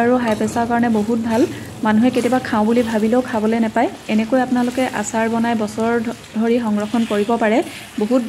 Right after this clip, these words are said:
ভাল হয় খাবলৈ। আৰু যিমানে পুৰণা হয় আচাৰটো খাবলৈ, তিমানে ভাল হয়। যদি আপোনালোকে সৰু ল'ৰা ছোৱালীৰ কাৰণে বনাম বুলি ভাবে, অকণমান মিঠাকৈ যদি বনাব বিচাৰে, তেতিয়া ইয়াত অকণমান চেনি দি দিব। নিজৰ জোখ অনুপাতে মিঠাটো যিমানখিনি দৰকাৰ হয়, বা অকণমান গুড় দিওঁ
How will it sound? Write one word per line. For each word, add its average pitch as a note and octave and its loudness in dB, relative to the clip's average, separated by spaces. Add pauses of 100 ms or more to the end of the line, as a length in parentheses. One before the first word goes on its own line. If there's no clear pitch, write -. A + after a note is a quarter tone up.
(140)
ভাল G#3+ 2
হয় A#3+ 0
খাবলৈ। G#3+ 0 (120)
আৰু A#3+ 0 (120)
যিমানে A#3 4 (100)
পুৰণা A#3+ 0
হয় B3+ 0 (100)
আচাৰটো G#3+ -4
খাবলৈ, G#3+ -4
তিমানে G#3 -2 (100)
ভাল F#3+ -4
হয়। A3 -10 (1160)
যদি A3+ 4
আপোনালোকে C4 4 (100)
সৰু A3 4
ল'ৰা A#3 4
ছোৱালীৰ B3 0
কাৰণে A#3+ 0
বনাম G#3 0
বুলি A#3 2
ভাবে, A3+ -2 (140)
অকণমান A#3+ 0
মিঠাকৈ G#3+ -2
যদি A#3 -2
বনাব G#3 0 (180)
বিচাৰে, A3+ 2 (160)
তেতিয়া A#3+ -2 (100)
ইয়াত A#3 -2
অকণমান B3 0
চেনি G#3+ 2
দি A#3+ 0
দিব। A3 -2 (180)
নিজৰ G#3+ 0
জোখ G#3+ 0
অনুপাতে G#3+ 0 (260)
মিঠাটো G#3+ -2
যিমানখিনি G#3+ 2 (120)
দৰকাৰ G#3+ 0
হয়, A#3+ 0 (800)
বা A3 4 (120)
অকণমান B3 4 (160)
গুড় A#3 4 (140)
দিওঁ B3 2